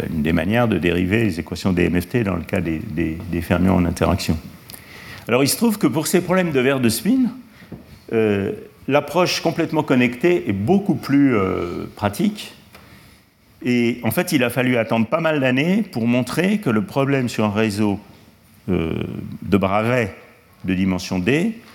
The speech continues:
avait bien la même solution dans la limite de D infini que le modèle dit de Sherrington-Kirkpatrick, euh, complètement connecté.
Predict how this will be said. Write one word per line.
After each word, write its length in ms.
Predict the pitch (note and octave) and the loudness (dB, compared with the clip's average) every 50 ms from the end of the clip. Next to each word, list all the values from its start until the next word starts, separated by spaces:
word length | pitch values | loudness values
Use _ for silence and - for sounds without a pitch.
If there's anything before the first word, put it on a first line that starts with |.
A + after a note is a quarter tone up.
| - - - - _ _ - - - | -20 -20 -20 -20 _ _ -20 -8 0
avait 200 | - A#2 A#2 C3 | 0 2 2 2
bien 200 | A2+ G#2+ D3 F#3 F3+ | 0 2 2 2 2
la 100 | F3 D#3+ | 2 2
même 180 | D#3+ D#3 D3 | 2 2 2
solution 580 | B2 - D3+ D3 C#3+ C3+ A#2+ - D#3 E3+ F3 F3 | 2 2 2 2 2 2 0 0 0 2 2 2
dans 80 | D#3 C3+ | 2 2
la 140 | B2+ A#2+ | 2 2
limite 280 | B2 B2 B2+ C3+ C#3 B2+ | 2 2 2 2 2 2
de 120 | A2+ A#2 | 0 0
D 160 | A2 A2+ A#2 G#2+ | 2 2 2 2
infini 460 | G#2+ A2 - A#2+ C3+ D3+ D#3 D3+ - | 2 2 0 0 0 2 0 -2 0
que 100 | - A#2+ | 0 0
le 100 | G#2+ G#2+ | 2 2
modèle 460 | G#2+ A#2 A2+ G#2 A#2+ A#2+ A2 G#2 F#2 | 2 2 2 2 2 2 0 0 -2
dit 140 | G2 A#2+ A2 | -4 -4 -2
de 120 | G2 F#2+ | -2 -2
Sherrington-Kirkpatrick, 1200 | F2+ - - A2 G#2+ G#2 F#2+ - G#2 G#2+ G2 - F2+ E2+ - - F2 - - - C3+ C3+ - - F#2+ | -2 -2 -2 -2 -2 -2 -2 -2 0 -2 0 -2 -4 -4 -2 -4 -6 -6 -4 -6 -6 -6 -4 -4 -6
euh, 60 | E2+ | -6
complètement 480 | - G#2+ F#2+ - - F2+ E2+ G2+ A2 | -4 -6 -6 -4 -4 -2 -2 -2 -2
connecté. 420 | G2+ - - E2 - - - - | -2 -2 -4 -4 -4 -6 -12 -18